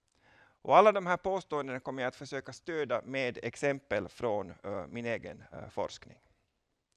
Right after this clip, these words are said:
Om vi börjar med idén om att insekterna är många, så kan vi göra ett litet, eh, tankeexperiment. Om vi tar den här planeten, den ser ut så här, här är den sedd från rymden.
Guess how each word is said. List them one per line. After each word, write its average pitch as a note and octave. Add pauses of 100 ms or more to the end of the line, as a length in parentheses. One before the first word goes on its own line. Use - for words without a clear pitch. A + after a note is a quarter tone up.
(1600)
Om E3
vi F#3
börjar A#3+
med G3+
idén F#3+
om D#3
att -
insekterna D3
är B2+
många, B2+ (460)
så -
kan C#3+
vi D3+
göra D3
ett B2+
litet, C3
eh, G#2
tankeexperiment. - (1080)
Om C#3
vi D3
tar A3 (500)
den B2+
här D3+
planeten, E3+ (180)
den C3
ser C#3+
ut C3
så A#2
här, F#3+
här C#3+
är C3
den C3
sedd C#3
från A2+
rymden. D3+